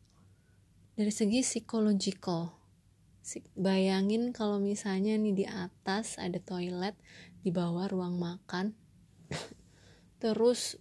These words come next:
di atas lagi pup, di bawah lagi makan. Kalau misalnya orang yang lagi makan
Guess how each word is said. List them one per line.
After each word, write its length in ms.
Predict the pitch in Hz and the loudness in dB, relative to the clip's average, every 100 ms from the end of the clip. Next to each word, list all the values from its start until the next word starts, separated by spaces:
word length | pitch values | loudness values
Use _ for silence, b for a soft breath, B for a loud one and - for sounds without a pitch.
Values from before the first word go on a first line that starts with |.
| - | -4
di 160 | 196 | -2
atas 480 | 190 196 - 220 - | 0 -2 -2 -2 0
lagi 400 | 208 202 202 190 - - | -2 0 0 -2 -2 0
pup, 160 | 269 - - - | 0 0 -18 -2
di 160 | 202 | 0
bawah 560 | 180 185 185 190 226 - | 2 2 2 2 0 -2
lagi 800 | 226 196 - _ - 214 240 - _ | -4 -4 -6 _ -2 2 2 -2 _
makan. 800 | 220 220 226 - 208 185 190 - b b b b b b - - - - _ - _ - | 0 0 -2 -6 -4 -2 -4 -8 b b b b b b -20 -20 -20 -20 _ -20 _ 0
Kalau 260 | 208 254 | 6 8
misalnya 640 | 320 262 247 233 226 226 220 | 8 6 6 6 8 6 6
orang 160 | 220 | 4
yang 140 | 214 214 | 4 4
lagi 160 | 208 202 | 4 4
makan 480 | 202 208 208 208 | 2 0 0 0